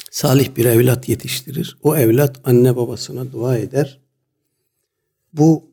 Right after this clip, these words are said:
dua onlara fayda verir. Birisi ilim bırakır geriye. Kendisinden sonraki insanlar o ilimden istifade ederler, öğrenirler, amel ederler.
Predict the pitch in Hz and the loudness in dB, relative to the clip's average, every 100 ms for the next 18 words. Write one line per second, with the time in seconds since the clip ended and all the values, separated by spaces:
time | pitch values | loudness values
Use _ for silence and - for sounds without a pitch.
0 | 131 156 151 180 131 131 127 131 131 117 | -2 2 2 2 4 4 4 0 -6 -8
1 | 104 101 95 92 87 _ _ _ _ _ | -10 -8 -8 -10 -12 _ _ _ _ _
2 | _ _ _ _ _ _ _ _ _ _ | _ _ _ _ _ _ _ _ _ _
3 | _ _ - 156 139 - 139 139 - - | _ _ -2 2 2 2 2 0 -2 -14
4 | _ _ _ _ _ _ _ _ _ _ | _ _ _ _ _ _ _ _ _ _
5 | _ _ 151 147 160 131 117 110 - 120 | _ _ 2 4 6 4 4 0 0 -2
6 | 104 120 107 107 117 185 - _ - 127 | 0 0 2 4 4 2 -2 _ 0 2
7 | 120 - 131 123 156 131 123 117 113 - | 4 2 2 4 4 2 0 0 -2 -2
8 | 160 127 131 123 123 160 139 135 120 117 | 0 0 0 2 2 2 2 2 4 4
9 | 113 131 123 - 104 120 117 127 127 123 | 4 2 -2 -4 -12 -8 -2 2 2 0
10 | 107 110 107 _ _ 131 123 117 113 104 | -10 -10 -12 _ _ 2 4 2 0 -4
11 | 110 - 135 131 127 107 107 98 127 180 | -8 -6 2 4 4 2 -2 -4 0 0